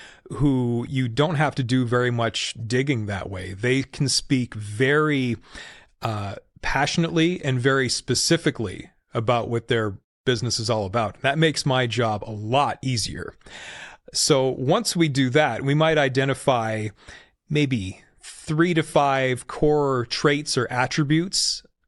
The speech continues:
with which we can build the business or bu-, build that brand. And then we'll start composing an audio style guide.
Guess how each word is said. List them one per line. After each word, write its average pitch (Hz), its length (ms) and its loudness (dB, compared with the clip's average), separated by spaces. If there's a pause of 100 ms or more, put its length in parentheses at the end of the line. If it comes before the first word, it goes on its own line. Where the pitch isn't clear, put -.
(480)
with 135 280 0
which 139 280 2
we 147 100 6
can 127 460 0 (180)
build 123 300 0
the 113 80 2
business 113 560 -2
or 107 80 -2
bu-, 120 220 -2
build 123 260 0
that 117 240 -2
brand. 117 460 -4 (680)
And 131 600 0
then 156 420 0
we'll 190 160 4
start 135 640 0 (920)
composing 127 1080 2
an 127 160 -2
audio 131 400 2
style 107 400 0
guide. - 360 -8